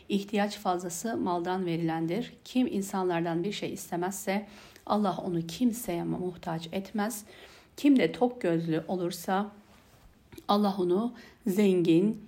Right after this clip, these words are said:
e, kılar." demiştik. Şimdi ne dedik? Ayette, En'am suresinin yüz kırk bir ve yüz kırk ikinci ayet-i kerimelerini okuduk. Ayetten koptuğumuzu düşünmeyin diye hatırlatıyorum. Bu ayette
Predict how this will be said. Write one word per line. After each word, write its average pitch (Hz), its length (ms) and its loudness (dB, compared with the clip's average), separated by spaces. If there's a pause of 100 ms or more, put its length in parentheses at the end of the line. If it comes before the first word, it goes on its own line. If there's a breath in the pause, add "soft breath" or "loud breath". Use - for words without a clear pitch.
(160)
e, 165 580 2
kılar." 196 400 2
demiştik. - 640 -4 (220 loud breath)
Şimdi 277 260 4
ne 269 80 6
dedik? 202 280 0
Ayette, 190 540 2 (100)
En'am 208 320 4
suresinin 190 580 2
yüz 233 200 0
kırk - 280 -6
bir 190 120 -2 (100)
ve 190 320 0
yüz 240 240 -2
kırk 208 260 -2
ikinci 202 360 0
ayet-i 180 300 0
kerimelerini 180 480 2
okuduk. 196 540 -2
Ayetten 208 500 2
koptuğumuzu 180 600 -2
düşünmeyin 175 560 2
diye 165 240 2 (360 loud breath)
hatırlatıyorum. 165 840 0 (300 loud breath)
Bu 233 80 8
ayette 208 640 2